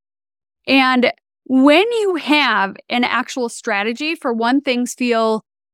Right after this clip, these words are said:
so much less heavy. They feel like,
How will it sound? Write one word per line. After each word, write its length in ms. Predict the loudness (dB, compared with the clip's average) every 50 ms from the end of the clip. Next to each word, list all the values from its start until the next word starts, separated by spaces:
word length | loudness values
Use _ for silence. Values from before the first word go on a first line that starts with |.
| _ _ _ _ _
so 500 | -18 -16 -2 0 2 4 4 4 4 4
much 480 | 4 4 4 2 2 -2 -6 -14 -18 -18 _ _ _ _ _ _ _ _ _
less 520 | _ -4 -2 0 0 0 0 0 -4 -6 -14
heavy. 840 | -16 -8 -2 0 0 0 0 -2 -2 0 -2 -2 -4 -4 -4 -4 -4
They 220 | -4 -6 -8 -8
feel 460 | -8 _ -8 -6 -6 -4 -6 -6 -6
like, 240 | -6 -8 -8 -10